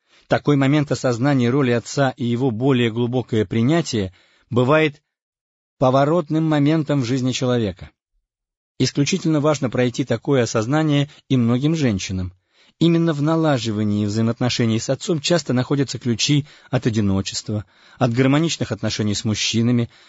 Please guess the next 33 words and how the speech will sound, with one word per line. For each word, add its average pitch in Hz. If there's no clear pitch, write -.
в -
целом 185
от 127
счастливой 139
семейной 104
жизни. 73
Женщине 120
может 147
быть 135
гораздо 151
важнее, 165
чем 117
мужчине, 165
выстроить 127
отношения 107
с -
отцом. 82
В 117
моей 117
практике 123
много 127
было 98
случаев, 147
когда 107
более 107
глубокое 104
осознание 104
роли 104
отца 120
коренным 151
образом 123
меняло 104
жизнь 98